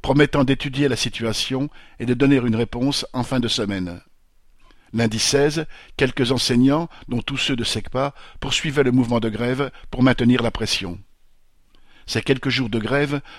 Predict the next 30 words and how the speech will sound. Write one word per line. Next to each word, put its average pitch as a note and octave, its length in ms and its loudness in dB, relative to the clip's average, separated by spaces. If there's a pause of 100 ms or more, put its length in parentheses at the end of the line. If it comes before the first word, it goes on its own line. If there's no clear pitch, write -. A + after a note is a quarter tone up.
montrent B2+ 360 4
le G#2 60 0
ras-le-bol C3 400 0
des A#2+ 160 0
enseignants A#2+ 540 0 (180)
face - 380 -2
au A2+ 80 -2
manque B2 220 2
de B2 60 -2
personnel B2 680 -4 (320)
et A#2+ 120 0
à A#2+ 40 2
la B2 80 0
façon C#3+ 300 -2
dont A2+ 180 -4
on A2+ 80 -6
traite - 320 -2
les A#2 160 -4
salariés A#2 380 0
précaires. F2+ 560 -8 (560)
La G#2 80 -4
solidarité C3 640 0
qui G#2 60 -8
s'est G#2+ 180 -6
exprimée A2+ 540 -6 (200)
est - 180 -6
un A2 100 0
gage A#2 400 0
pour A2 180 -6
l'avenir. F#2 420 -6